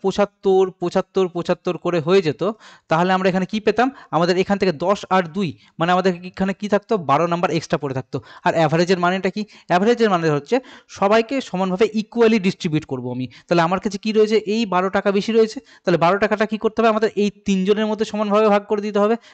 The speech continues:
তাহলে সেটাকে আমরা কি করবো? তিন দিয়ে ভাগ করবো। তাহলে কি তিন চারে বারো, তাহলে কি চার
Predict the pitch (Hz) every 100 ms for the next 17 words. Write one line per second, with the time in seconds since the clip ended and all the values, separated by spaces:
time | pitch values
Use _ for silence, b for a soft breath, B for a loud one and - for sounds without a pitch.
0 | b 143 - 165 185 180 190 208 214 180
1 | 170 170 165 165 190 208 190 160 151 -
2 | 165 170 175 165 156 208 B B 180 175
3 | 156 180 190